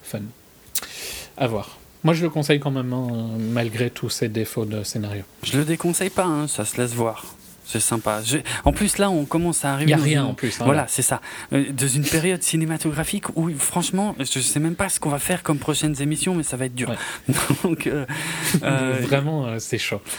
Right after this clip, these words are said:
Speaker 2: Parmi, euh, voilà, maintenant qu'on a passé tous les gros blockbusters à la con, dont, euh, quasiment l'immense majorité était de la grosse merde, sauf La Planète des Singes, euh,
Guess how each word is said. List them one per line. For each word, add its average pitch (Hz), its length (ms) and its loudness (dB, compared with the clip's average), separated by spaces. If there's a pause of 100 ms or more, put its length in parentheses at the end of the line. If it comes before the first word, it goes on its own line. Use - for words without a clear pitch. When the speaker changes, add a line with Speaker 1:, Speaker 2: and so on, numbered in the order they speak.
(140)
Speaker 2:
Parmi, 170 500 2
euh, 135 220 0
voilà, 143 180 2
maintenant 156 260 0
qu'on 156 180 2
a 147 80 0
passé 156 340 -2
tous 170 180 -4
les 151 120 0
gros 135 220 0
blockbusters 147 720 -2
à 127 40 -2
la 135 120 -2
con, 165 280 0
dont, 131 260 0
euh, 117 140 -4
quasiment 139 400 0
l'immense 151 400 -2
majorité 135 540 -2
était 127 180 -4
de 101 60 -4
la 113 80 -2
grosse 127 280 -2
merde, 147 240 -2
sauf - 360 0
La 120 100 -2
Planète 113 240 -2
des 120 80 -2
Singes, 170 280 0 (500)
euh, 117 720 0